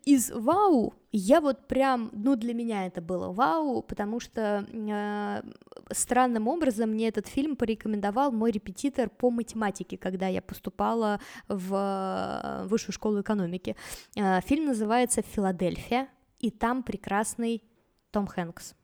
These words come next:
И это, конечно, а, супер история. Есть еще Харви Милк. Э, ну, может быть, ты тоже мне скажешь, что это не такой хороший фильм, как "Горбатая гора", но мне кажется, что все три,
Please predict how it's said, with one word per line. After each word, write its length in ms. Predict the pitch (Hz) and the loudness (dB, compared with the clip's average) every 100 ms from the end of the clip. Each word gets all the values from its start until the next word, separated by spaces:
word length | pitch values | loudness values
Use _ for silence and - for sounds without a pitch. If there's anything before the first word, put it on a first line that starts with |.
| _ _ _ _ _ _ _ _ _ 226 | _ _ _ _ _ _ _ _ _ -2
И 100 | 208 | 0
это, 220 | 220 220 | 0 -2
конечно, 840 | - 196 202 208 - 196 190 190 185 - - - | -6 -6 -4 -4 -2 -2 0 -2 -4 -10 -18 -10
а, 580 | 185 180 180 185 180 180 | -8 -4 -4 -2 -2 -4
супер 340 | - 190 175 | -6 -4 -4
история. 420 | 170 - 175 - - - - - | -4 -4 -4 -4 -6 -12 -14 -6
Есть 300 | 196 359 294 | 0 0 -2
еще 200 | - 277 | -4 0
Харви 320 | 262 220 233 | 0 0 0
Милк. 440 | 269 480 - - _ - - - | 2 0 0 -12 _ -20 -18 -6
Э, 300 | 214 208 208 | -4 -2 -4
ну, 420 | 208 254 311 330 | -6 -6 -6 -6
может 500 | - - 226 254 226 | -10 -12 -6 -4 -4
быть, 160 | 233 - | -6 -8
ты 80 | |
тоже 280 | - 262 202 | -2 -2 -2
мне 200 | 190 190 | -6 -8
скажешь, 400 | - 220 202 185 | -6 -4 -2 -4
что 600 | - - - 185 185 180 | -6 -6 -6 -4 -2 -2
это 520 | 180 190 190 180 180 185 | -4 -6 -6 -4 -4 -4
не 140 | 196 | -6
такой 340 | 190 196 190 180 | -6 -4 -2 -2
хороший 540 | 190 190 185 - 180 | -2 -4 -4 -6 -8
фильм, 340 | - 220 185 | -6 -6 -6
как 320 | 180 185 185 - | -6 -8 -8 -6
"Горбатая 440 | 190 190 196 190 | -6 -4 -4 -4
гора", 200 | 190 247 427 | -4 -4 -4
но 60 | |
мне 160 | 254 320 | -6 -6
кажется, 420 | 262 254 247 - | -4 -4 -6 -8
что 180 | - 208 | -8 -8
все 220 | - 214 | -8 -8
три, 340 | 208 240 349 | -6 -2 -4